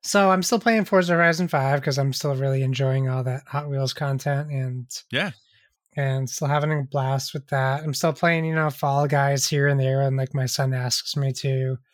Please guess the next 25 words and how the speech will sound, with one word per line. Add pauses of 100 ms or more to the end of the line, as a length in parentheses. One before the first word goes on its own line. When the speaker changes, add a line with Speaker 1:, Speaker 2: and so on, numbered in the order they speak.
(560)
Speaker 1:
Um, (180)
but (160)
I
really
got
back
into
Returnal
again
because
I
haven't
played
it
since
all
the
new (500)
patches
and
updates
had
come
out, (120)
and